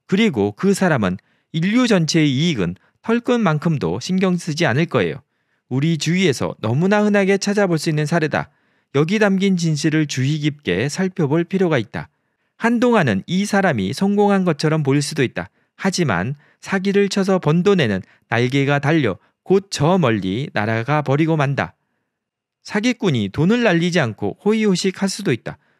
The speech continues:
그러나 다른 사람의 것을 빼앗는 일은 자신의 것을 빼앗는 일과 마찬가지다. 부족과 한계를 행동으로 드러내면 자기의 신체, 가정생활, 타인과의 관계에서도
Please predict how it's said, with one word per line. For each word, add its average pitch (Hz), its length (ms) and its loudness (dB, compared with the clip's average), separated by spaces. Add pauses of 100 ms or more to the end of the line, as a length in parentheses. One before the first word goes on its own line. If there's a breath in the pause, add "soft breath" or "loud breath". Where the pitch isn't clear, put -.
그러나 139 540 0
다른 131 320 -4
사람의 135 360 0
것을 147 340 -2
빼앗는 185 440 0
일은 143 280 0 (280 soft breath)
자신의 139 440 -4
것을 160 340 0
빼앗는 196 460 0
일과 180 440 0
마찬가지다. 131 720 -4 (560)
부족과 180 420 2
한계를 185 520 2
행동으로 202 560 2
드러내면 156 560 0 (380 soft breath)
자기의 143 500 -2
신체, 185 580 -4 (140)
가정생활, 135 760 -2 (300 soft breath)
타인과의 185 500 2
관계에서도 131 800 0